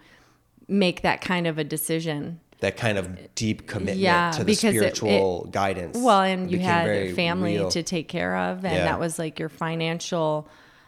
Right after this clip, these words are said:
Speaker 1: um, income. That was all, all we had at that point. So, um, it didn't make any logical sense to you to be able to, like,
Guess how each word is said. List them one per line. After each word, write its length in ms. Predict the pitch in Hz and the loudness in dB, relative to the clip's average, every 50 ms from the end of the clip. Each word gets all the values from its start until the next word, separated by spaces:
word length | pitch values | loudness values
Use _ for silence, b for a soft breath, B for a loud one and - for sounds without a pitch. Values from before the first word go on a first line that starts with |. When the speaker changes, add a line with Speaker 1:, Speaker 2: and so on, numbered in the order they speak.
| b b - - | b b -12 -8
Speaker 1:
um, 640 | - - 165 160 160 160 - - - - 170 180 - _ _ _ _ - | -8 -6 -6 -6 -6 -8 -8 -8 -8 -10 -10 -12 -16 _ _ _ _ -8
income. 560 | - 180 190 214 - 202 180 147 143 151 165 170 | -4 -2 -2 -2 -2 -2 -2 -2 -2 -4 -6 -4
That 100 | 160 151 | -2 -2
was 180 | 160 160 156 165 | -2 -2 -2 -2
all, 240 | 151 135 160 156 - | -2 -2 0 -2 -2
all 220 | - 156 160 160 | -2 0 0 0
we 120 | 160 156 | 0 0
had 340 | 151 160 170 175 196 196 170 | -2 -2 -2 -2 -2 -2 -4
at 120 | 156 - - | -4 -4 -4
that 180 | 151 139 - | -6 -6 -6
point. 420 | - - 156 151 151 147 - - - | -6 -6 -4 -4 -4 -4 -6 -6 -6
So, 280 | - 180 160 151 151 B B B B B B B B B B - - | -4 -2 -2 -2 -4 B B B B B B B B B B -10 -8
um, 580 | 82 80 80 80 78 71 71 71 - - 90 - _ _ _ _ _ _ _ _ - | -6 -4 -2 -2 -4 -4 -4 -6 -8 -10 -12 -14 _ _ _ _ _ _ _ _ -4
it 240 | - 190 170 - 165 | -2 0 0 -2 -2
didn't 320 | 156 185 175 170 160 131 - | -2 -2 -2 0 -2 -4 -2
make 300 | 180 180 165 165 160 175 | 0 0 0 0 0 -2
any 180 | 170 165 156 151 | -2 -2 -2 -2
logical 460 | 151 151 147 165 - 170 - 165 160 | 0 -2 -2 -2 -2 -4 -6 -6 -6
sense 400 | - - 180 170 180 190 - - | -4 -2 -2 -2 -2 -2 -4 -4
to 120 | - - 185 | -4 -4 -2
you 400 | 160 160 165 160 156 151 147 147 | -2 -2 -2 -2 -2 -2 -4 -4
to 200 | - - 185 160 | -6 -6 -6 -4
be 180 | 160 165 160 | -2 -2 -4
able 200 | 151 - 156 160 160 | -4 -4 -6 -8 -8
to, 180 | - 180 160 | -8 -8 -6
like, 300 | 147 151 147 147 - - | -4 -4 -4 -4 -6 -8